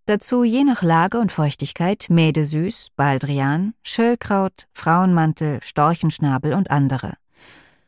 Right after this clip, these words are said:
Die Sträucher, die wir auf Stock gesetzt hatten, trieben zügig wieder aus und sorgten für erste grüne Farbtupfen.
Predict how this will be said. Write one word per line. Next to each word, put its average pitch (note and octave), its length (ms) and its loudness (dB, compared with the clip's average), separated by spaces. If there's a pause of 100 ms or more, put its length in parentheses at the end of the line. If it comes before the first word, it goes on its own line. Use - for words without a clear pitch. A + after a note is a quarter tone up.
(540)
Die A3+ 80 4
Sträucher, A3 480 0
die D3 160 -2
wir C3 160 2
auf C#3+ 80 -4
Stock - 260 -2
gesetzt D3+ 460 -2
hatten, - 340 -4
trieben G#3+ 400 2
zügig E3 480 0
wieder E3+ 340 2
aus C#3+ 320 -2
und C#3+ 200 -2
sorgten D3 400 -2
für - 100 -4
erste D#3+ 400 0
grüne D3 300 0
Farbtupfen. - 720 -4